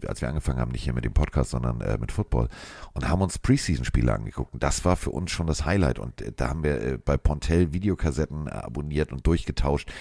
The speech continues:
Das war unsere Möglichkeit, Football zu gucken und jetzt kommt die Liga, die wir seit, <clears throat> ich kann nicht sagen, seit neunzehnhundert, noch neunzehn, also es ist eine neunzehn vorne, ähm, Mitte der achtziger, ähm,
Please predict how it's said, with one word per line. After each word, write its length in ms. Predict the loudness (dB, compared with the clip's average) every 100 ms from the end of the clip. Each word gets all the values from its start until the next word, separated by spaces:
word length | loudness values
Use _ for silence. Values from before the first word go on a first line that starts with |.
| -4
Das 240 | 0 2 4
war 140 | 2
unsere 320 | 2 0 0
Möglichkeit, 540 | 4 4 2 -2 -2 0
Football 340 | -4 0 0
zu 100 | -2
gucken 300 | -4 -6 -4
und 140 | -4 0
jetzt 320 | 0 -2 -12 -20 -20 -8
kommt 440 | 0 4 2 0 -4
die 120 | 0
Liga, 400 | 0 2 2 0
die 220 | 0 0
wir 260 | 2 2 2
seit, 520 | 2 2 2 -4 -14 -18 _ -2
<clears throat> 560 | 0 0 -4 _ _ -14
ich 100 | -2
kann 120 | 0
nicht 100 | 4
sagen, 180 | 2 2 -4 -10 -10 -12 -4
seit 140 | -2
neunzehnhundert, 580 | 0 0 0 -2 0 -2 -8 -14 -14 -16 _ _ -20 _ _
noch 200 | -4 0
neunzehn, 440 | 6 6 4 0 0
also 140 | 0
es 80 | 4
ist 40 |
eine 100 | 4
neunzehn 340 | 6 4 2 -2
vorne, 340 | -2 0 0 -4 -16 _
ähm, 360 | 0 0 0 -6 -14 _ _ _ _ _ -8
Mitte 260 | 4 6 6
der 140 | 6
achtziger, 560 | 4 2 2 0 0 -2 -2
ähm, 460 | 0 0 -4 -12